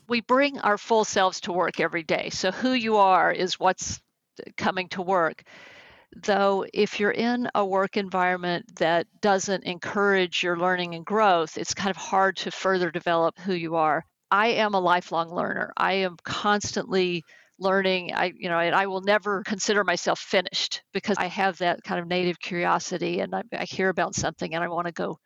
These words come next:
research it and learn more about it. And I, I know we share that. It, you, you seem to be that way too. It's like, "Oh, that sounds really interesting." I think that passion for learning has come through in the work that I do.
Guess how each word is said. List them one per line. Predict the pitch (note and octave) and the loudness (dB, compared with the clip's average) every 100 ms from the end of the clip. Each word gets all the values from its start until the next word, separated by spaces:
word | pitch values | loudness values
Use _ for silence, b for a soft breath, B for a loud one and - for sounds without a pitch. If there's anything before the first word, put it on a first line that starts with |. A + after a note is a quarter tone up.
| - | -2
research | A3+ - F3+ - | 0 2 0 -2
it | E3+ | -2
and | F3+ | -2
learn | G3+ G3+ | -2 -2
more | F#3+ F3 | 0 0
about | E3 E3+ E3 | 2 0 0
it. | - - B B B | -4 -8 B B B
And | - G#3+ | 0 2
I, | A3 A#3 | 4 4
I | |
know | A#3 C4 | 6 6
we | A#3+ B3 | 4 2
share | - C#4+ B3+ | 4 6 6
that. | G#3+ F#3 - | 4 2 0
It, | F3 - - | -4 -4 -6
you, | A3+ G#3 - | -4 -4 -4
you | G3+ | -6
seem | - A3+ G#3 | -2 -2 -2
to | A#3 | -4
be | F3+ G#3+ | -2 2
that | F#3+ E3+ | 2 2
way | F#3 | 2
too. | - G#3 G3 | 0 0 2
It's | - | 0
like, | F3 G#3+ | -4 0
"Oh, | A3+ | 2
that | G3 - | 2 0
sounds | F#3+ G3 G#3 | -4 -2 0
really | G3 F#3+ | 2 4
interesting." | A3 - G3+ E3+ E3+ _ _ _ | 2 0 -4 -4 -6 _ _ _
I | - G#3+ | -4 -2
think | - B3+ | -2 -2
that | C4 G#3+ - | 0 0 -2
passion | - G3+ G#3 A3+ G#3+ | 0 0 0 -4 -6
for | - G3+ | -2 0
learning | F#3+ F#3+ F#3+ | 2 2 0
has | F#3 F#3+ F3 | 0 -2 -2
come | - F#3 F3 | -4 -6 -6
through | - F#3+ G3 F#3+ | -8 -2 0 0
in | F3+ F3 | 0 -4
the | E3+ | -2
work | F3 F#3 - | -2 -2 -2
that | F#3 | -2
I | G3+ | -2
do. | G3 G#3 G#3 | -2 0 0